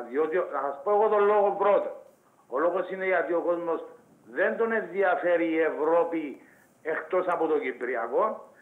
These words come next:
Και δεύτερον είναι γιατί ο κόσμος ασχολείται με τα προβλήματα της καθημερινότητας, ας θα ζήσει, αν έχει φαΐ να ταΐσει τα μωρά του, αν έχει λεφτά να πληρώσει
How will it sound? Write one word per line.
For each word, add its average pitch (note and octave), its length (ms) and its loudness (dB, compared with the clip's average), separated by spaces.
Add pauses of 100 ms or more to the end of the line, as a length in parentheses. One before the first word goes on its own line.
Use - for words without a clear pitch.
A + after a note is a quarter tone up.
(100)
Και D3 100 -2
δεύτερον F#3+ 560 0
είναι G3+ 140 -4
γιατί E3+ 300 0
ο F#3 60 2
κόσμος F#3+ 320 -2
ασχολείται F#3 460 -2
με F#3 100 -2
τα F#3 140 0
προβλήματα F3 600 -2
της F3+ 100 -4
καθημερινότητας, F3 960 -2 (540)
ας C#3 200 -4 (100)
θα C3+ 260 -4
ζήσει, G#3 460 -8 (200)
αν C#3 200 0
έχει F3 400 -2
φαΐ D#3+ 200 -2
να E3+ 120 -4
ταΐσει D3+ 300 -2
τα D#3 140 0
μωρά D3+ 380 0
του, G#3+ 200 0 (220)
αν C#3 200 -2
έχει F3 240 -6
λεφτά E3+ 380 -2
να F3 100 0
πληρώσει E3 360 -2